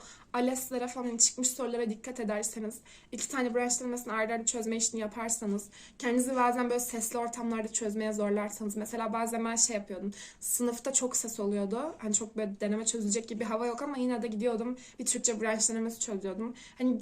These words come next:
evet düşük geliyordu ama yine de odaklanmaya çalışmak, o beyni böyle hani o antrenmanı yapmak mı diyeyim, ne diyeyim,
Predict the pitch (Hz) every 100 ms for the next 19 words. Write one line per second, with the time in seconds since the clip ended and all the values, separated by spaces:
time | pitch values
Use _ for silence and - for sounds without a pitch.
0 | - 330 294 269 - 339 - 233 226 233
1 | 294 285 294 285 269 262 247 262 262 254
2 | 262 262 254 226 226 233 214 233 226 233
3 | - 233 226 226 - - - - 269 262
4 | 254 247 294 269 269 285 247 247 262 277
5 | 220 202 214 247 226 254